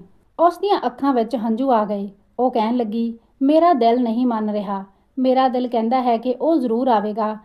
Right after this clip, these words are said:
ਤੇ ਫਿਰ ਤੁਹਾਨੂੰ ਪਰੇਸ਼ਾਨੀ ਹੋਵੇਗੀ। ਅੱਧੀ ਰਾਤ ਨੂੰ ਮੈਨੂੰ ਵਾਪਸ ਇੱਥੇ ਛੱਡਣ ਆਓਗੇ?" ਮੈਂ ਤੁਰੰਤ ਕਿਹਾ, "ਮਾਂ, ਤੁਸੀਂ ਮੈਨੂੰ ਪੁੱਤ ਕਿਹਾ ਨਾ, ਕੀ ਮੈਂ ਤੁਹਾਨੂੰ ਅੱਧੀ ਰਾਤ ਨੂੰ ਇੱਥੇ ਛੱਡ ਨਹੀਂ ਸਕਦਾ?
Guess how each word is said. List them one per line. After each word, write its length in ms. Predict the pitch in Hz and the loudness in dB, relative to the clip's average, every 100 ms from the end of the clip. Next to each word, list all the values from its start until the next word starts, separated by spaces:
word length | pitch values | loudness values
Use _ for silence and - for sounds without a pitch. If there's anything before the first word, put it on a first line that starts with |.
| _ _ | _ _
ਤੇ 100 | 339 | -2
ਫਿਰ 240 | 330 277 277 | 0 0 0
ਤੁਹਾਨੂੰ 400 | 294 262 226 233 | -2 -2 -2 -2
ਪਰੇਸ਼ਾਨੀ 520 | 247 233 240 226 254 | -4 -4 -4 -2 -2
ਹੋਵੇਗੀ। 480 | 233 208 196 196 185 _ _ _ _ 277 | -2 -2 -4 -6 -10 _ _ _ _ -4
ਅੱਧੀ 240 | 269 359 | -2 2
ਰਾਤ 240 | 349 285 285 | 2 2 2
ਨੂੰ 140 | 311 | 2
ਮੈਨੂੰ 300 | 277 233 247 | 2 0 0
ਵਾਪਸ 360 | 226 208 254 254 | 0 0 -2 -4
ਇੱਥੇ 240 | 233 254 | -4 -4
ਛੱਡਣ 360 | 240 220 214 240 | -4 -4 -2 -2
ਆਓਗੇ?" 440 | 220 214 226 220 - _ _ _ - | -2 -2 -4 -6 -10 _ _ _ -2
ਮੈਂ 180 | 320 339 | 0 2
ਤੁਰੰਤ 340 | 254 240 233 | 0 0 -2
ਕਿਹਾ, 300 | 247 220 226 | -6 -4 -2
"ਮਾਂ, 300 | 214 202 226 - _ - | -4 -4 -8 -14 _ -8
ਤੁਸੀਂ 280 | 294 330 320 | -2 2 4
ਮੈਨੂੰ 260 | 262 247 | 4 0
ਪੁੱਤ 260 | 240 233 233 | -2 -4 -4
ਕਿਹਾ 300 | 247 226 233 | -4 -4 -2
ਨਾ, 180 | 247 247 - _ _ _ - | -4 -8 -14 _ _ _ 0
ਕੀ 160 | 330 | 4
ਮੈਂ 160 | 359 349 | 4 2
ਤੁਹਾਨੂੰ 400 | 311 254 226 233 | 0 -2 -2 -2
ਅੱਧੀ 260 | 208 262 | -2 -2
ਰਾਤ 240 | 277 208 233 | 2 0 0
ਨੂੰ 120 | 240 | -4
ਇੱਥੇ 240 | 226 233 | -4 -6
ਛੱਡ 260 | 226 214 208 | -6 -6 -4
ਨਹੀਂ 180 | 247 285 | -4 -2
ਸਕਦਾ? 400 | 294 285 262 | -2 -4 -6